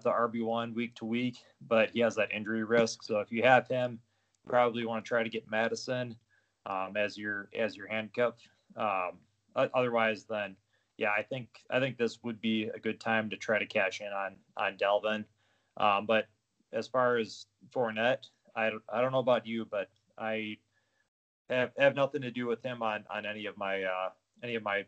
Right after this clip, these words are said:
dynasty teams anymore. So I don't, uh, th-, this, again, this is another running back that I would be trying to sell. And, um, last offseason, I was selling Sony Michel for, for late seconds. And, um, some people thought that I was, I was selling too low, but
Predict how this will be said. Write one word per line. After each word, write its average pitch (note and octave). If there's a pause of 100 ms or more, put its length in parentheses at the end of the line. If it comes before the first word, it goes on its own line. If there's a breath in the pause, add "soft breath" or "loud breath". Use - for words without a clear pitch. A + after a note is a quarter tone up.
(360)
dynasty A2
teams G2+
anymore. G2
So G2
I A#2+
don't, C#3
uh, B2+ (200)
th-, A2
this, -
again, B2
this A#2
is A#2
another A2
running G#2+
back G#2+
that G2
I G2+
would G2
be G#2+ (420)
trying C3
to A#2
sell. B2+
And, G2 (500)
um, F#2 (200)
last B2 (180)
offseason, A#2
I A2
was G2+
selling A2
Sony A2+
Michel A2
for, G2+
for A#2
late G#2+
seconds. A2+
And, F#2+ (580)
um, G1+
some -
people A2
thought G#2
that G#2
I G2
was, F#2
I A2
was G2+
selling G#2+
too G#2
low, G#2+
but F#2+